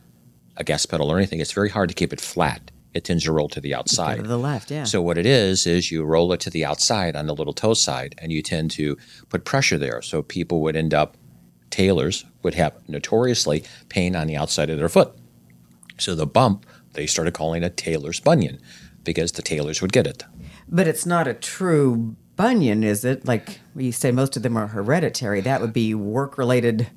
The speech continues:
Speaker 1: Well, can I tell you,
Speaker 2: Yeah.
Speaker 1: it's not really always work-related. A lo-, people can get them hereditarily, but they become aggravated by the fact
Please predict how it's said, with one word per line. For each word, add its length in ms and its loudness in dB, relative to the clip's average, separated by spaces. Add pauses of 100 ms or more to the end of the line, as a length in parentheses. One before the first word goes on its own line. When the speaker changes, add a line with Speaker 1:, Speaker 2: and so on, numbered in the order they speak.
(320)
Speaker 1:
Well, 160 6
can 160 -2
I 60 0
tell 140 2
you, 80 8
Speaker 2:
Yeah. 60 8
Speaker 1:
it's 120 2
not 140 -2
really 220 4
always 360 2
work-related. 580 4 (320)
A 80 -6
lo-, 60 -6 (140)
people 200 2
can 220 4
get 120 0
them 100 0
hereditarily, 800 2
but 200 -2
they 80 0
become 360 -4
aggravated 680 2 (400)
by 120 2
the 100 -2
fact 520 2